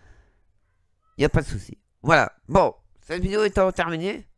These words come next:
enfin, parce que je croyais que j'allais jamais y arriver, n'hésitez pas à mettre des petits likes, des commentaires, des, euh, à vous abonner. C'est très important. Et, euh, commentez la vidéo.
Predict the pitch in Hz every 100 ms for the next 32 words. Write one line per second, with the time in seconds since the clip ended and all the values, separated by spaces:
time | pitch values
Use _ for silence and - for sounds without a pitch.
0 | _ _ - 113 170 170 165 - 117 110
1 | 117 110 98 113 151 135 113 104 135 -
2 | _ _ _ _ 95 147 165 170 165 160
3 | 151 - - 139 143 131 123 123 123 131
4 | 107 104 - 117 107 - 104 92 - 98
5 | 104 95 95 87 80 76 69 - 64 -
6 | - - 101 101 101 117 127 139 123 120
7 | 117 143 - _ _ _ - - 151 -
8 | 180 165 - 139 - 127 - _ _ -
9 | 170 156 143 131 127 123 120 117 117 -
10 | 120 117 127 113 98 113